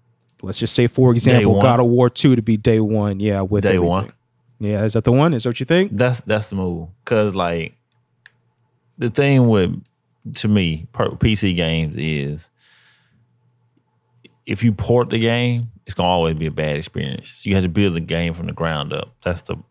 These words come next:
Speaker 2: that's gonna always be the problem. Just like with,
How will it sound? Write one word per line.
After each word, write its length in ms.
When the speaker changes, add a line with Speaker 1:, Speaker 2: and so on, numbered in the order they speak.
Speaker 2:
that's 280
gonna 160
always 320
be 120
the 80
problem. 440
Just 200
like 220
with, 260